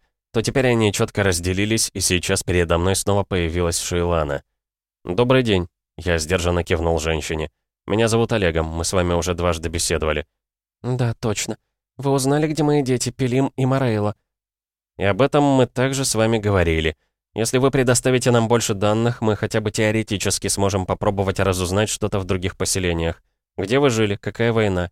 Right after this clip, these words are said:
как давно это было?" "Какая война? Вы так шутите?"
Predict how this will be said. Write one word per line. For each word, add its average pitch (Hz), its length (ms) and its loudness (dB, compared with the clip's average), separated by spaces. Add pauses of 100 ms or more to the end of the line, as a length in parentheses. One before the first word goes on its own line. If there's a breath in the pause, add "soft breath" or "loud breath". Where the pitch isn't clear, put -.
как 98 180 -8
давно 104 240 0
это 107 140 -2
было?" 82 320 0 (760)
"Какая 165 360 -4
война? 131 320 2 (380)
Вы 139 120 -2
так 143 140 0
шутите?" 185 460 -4